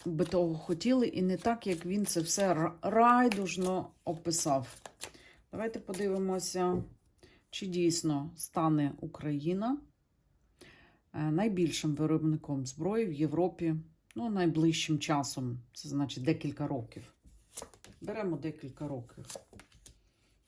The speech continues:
Вибачте, але я нічого цього не бачу. М-м. Цю галузь прийдеться настільки все міняти. Це, знаєте,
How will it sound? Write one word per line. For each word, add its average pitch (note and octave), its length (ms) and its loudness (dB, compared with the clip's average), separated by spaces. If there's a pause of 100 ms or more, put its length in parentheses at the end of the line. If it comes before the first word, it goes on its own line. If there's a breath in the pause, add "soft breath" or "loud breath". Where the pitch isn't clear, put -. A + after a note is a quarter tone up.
(640)
Вибачте, F#3+ 680 -4
але D#3+ 180 0
я D3+ 120 -4
нічого C3+ 360 -6
цього B2+ 280 -10
не B2+ 140 -6
бачу. A#2 420 -12 (1200)
М-м. D#3+ 300 -6 (2500)
Цю A#3+ 240 0
галузь B3+ 480 6
прийдеться G3+ 680 -2
настільки F#3+ 480 0
все A3+ 260 -2
міняти. F3 520 2
Це, - 260 -6 (140)
знаєте, F#3+ 640 0